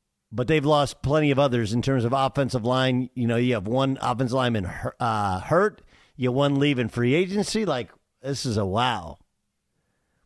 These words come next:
I'm really surprised by it. Really surprised by it. Really surprised by the timing of it more than anything. Not the timing that it usurped college basketball, the timing that he wasn't really retired,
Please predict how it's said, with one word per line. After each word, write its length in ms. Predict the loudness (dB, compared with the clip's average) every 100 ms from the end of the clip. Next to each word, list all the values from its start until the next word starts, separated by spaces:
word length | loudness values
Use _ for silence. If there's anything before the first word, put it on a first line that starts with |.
| _ _ _ 0
I'm 260 | 2 4
really 320 | 6 4 4 2
surprised 560 | 0 2 2 2 0
by 200 | -2 -2
it. 120 | -8 _ _ _ _
Really 440 | -2 2 4 4 2
surprised 500 | -2 -4 -4 -4 -10
by 140 | -14
it. 100 | -14 _ _ _ _ _ _ _
Really 240 | 2 2
surprised 480 | 2 0 2 2 4
by 120 | 0
the 100 | 0
timing 520 | -2 -4 0 0 2 0
of 120 | -2
it 60 |
more 180 | -4 -4
than 120 | -4 -6
anything. 340 | -6 -12 -18 -20 -20 -2
Not 240 | 2 2
the 100 | 0
timing 460 | 0 2 2 2 2
that 100 | 0
it 60 | -2
usurped 480 | -4 -2 0 0 0
college 340 | 0 2 2
basketball, 600 | 0 0 0 0 0 0 -6 -20 -20 _ _
the 100 | -6
timing 460 | 0 2 2 2 2
that 260 | 0 -2
he 140 | -2 0
wasn't 380 | 0 0 -4
really 340 | -2 0 2 0
retired, 640 | -2 -2 -2 -2 -2 -10